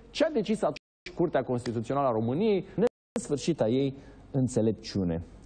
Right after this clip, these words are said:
Una dintre aceste decizii ale Curții Constituționale, au fost mai multe, dar cea mai importantă, este din douăzeci și șase mai două mii șase. Atenție,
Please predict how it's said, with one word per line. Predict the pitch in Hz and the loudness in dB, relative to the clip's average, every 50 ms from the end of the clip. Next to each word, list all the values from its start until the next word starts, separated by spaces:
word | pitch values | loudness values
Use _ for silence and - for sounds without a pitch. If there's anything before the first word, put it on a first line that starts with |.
| - - - - - - - - - | -20 -18 -18 -20 -20 -20 -20 -2 2
Una | 185 240 285 302 | 4 4 4 4
dintre | 262 233 240 208 | 2 2 2 4
aceste | 190 170 - - 214 208 - 190 175 170 | 2 2 2 2 0 0 2 2 2 4
decizii | 143 139 147 143 - - 190 175 131 127 | 4 2 2 0 0 0 0 2 4 4
ale | 127 120 120 | 4 4 2
Curții | 117 - 147 135 - 117 | 2 0 -2 -2 -2 -2
Constituționale, | - 120 113 110 - 185 202 160 | -2 -2 -2 -2 0 0 2 2
au | 143 - 170 | 2 0 0
fost | 156 | 0
mai | 131 135 127 | 2 0 2
multe, | 156 190 180 180 | 0 0 0 2
dar | 151 139 131 | 2 0 0
cea | - - 240 | 0 -2 0
mai | 208 175 | 0 0
importantă, | 147 - - 107 101 - - - - - - | 0 0 0 -2 -2 -2 -6 -8 -6 -4 -4
este | 156 160 - 202 | -2 0 0 0
din | 185 202 214 220 214 | 2 2 2 2 2
douăzeci | 240 269 262 262 226 226 | 4 4 2 2 2 0
și | 190 - | 0 0
șase | 196 - - 226 - - 202 | 0 0 0 -2 0 -2 -2
mai | 190 196 202 202 185 | 0 0 0 0 0
două | 151 165 175 170 | 0 2 2 2
mii | 165 165 | 2 0
șase. | 156 - - 120 98 - - - - | 0 0 -2 -4 -4 -4 -8 -14 -4
Atenție, | - - 214 - 233 196 151 120 - 73 71 | -4 -4 0 2 2 2 2 0 -4 -8 -8